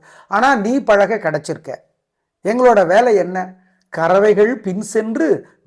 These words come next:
கானம் சேர்ந்துண்போம்." அந்த பசுமாட்டினோட சத்தம் இருக்குல்ல, மான்னு கூப்பிடுமே, "சத்தியம் நீயே, தருமத்தாயே,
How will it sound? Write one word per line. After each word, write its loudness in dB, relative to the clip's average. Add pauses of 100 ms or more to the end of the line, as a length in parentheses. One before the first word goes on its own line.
(140)
கானம் 2 (140)
சேர்ந்துண்போம்." 0 (580)
அந்த -6
பசுமாட்டினோட -2 (440)
சத்தம் -2
இருக்குல்ல, -6 (800)
மான்னு 0
கூப்பிடுமே, -4 (460)
"சத்தியம் -4
நீயே, -6 (280)
தருமத்தாயே, -2